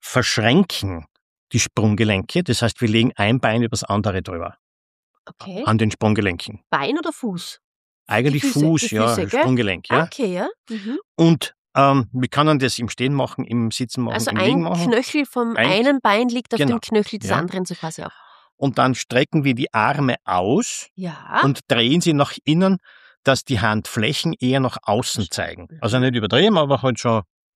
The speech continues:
Speaker 2: Ja.
Speaker 1: ein bisschen. Die Handrücken zeigen dann nach innen und dann legen wir dieses gleiche, den, den, den Arm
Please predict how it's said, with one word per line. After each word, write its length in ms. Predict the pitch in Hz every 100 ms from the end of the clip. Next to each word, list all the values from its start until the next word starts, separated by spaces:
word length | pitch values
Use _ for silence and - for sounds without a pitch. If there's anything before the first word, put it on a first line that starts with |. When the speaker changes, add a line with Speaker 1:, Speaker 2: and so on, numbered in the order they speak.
| _ _
Speaker 2:
Ja. 200 | 196 185
Speaker 1:
ein 60 | 160
bisschen. 340 | 113 - 92
Die 120 | 90 95
Handrücken 580 | 101 107 143 196 185
zeigen 220 | - 123 127
dann 120 | 117
nach 160 | 107 -
innen 260 | 139 156
und 160 | 131 123
dann 120 | 117
legen 300 | 113 123 151
wir 80 | 139
dieses 440 | 120 - 107 - - - _ _
gleiche, 600 | - 113 95 - 175 156
den, 220 | 123 131 -
den, 200 | 123 113
den 160 | 117 113
Arm 280 | 113 117 151